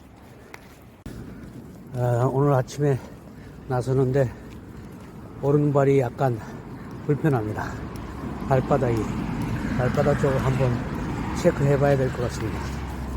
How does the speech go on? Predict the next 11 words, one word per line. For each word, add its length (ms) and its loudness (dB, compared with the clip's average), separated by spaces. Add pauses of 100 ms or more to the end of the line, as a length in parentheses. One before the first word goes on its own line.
중간에 320 4
한번 280 2
체크해 360 -2
봐야 220 -2
됩니다. 340 -6 (1300)
이거 380 -2 (680)
어제 260 2
나와봤던, 760 2 (960)
아, 260 -8
가로수길입니다. 880 -4 (1300)
아, 340 -8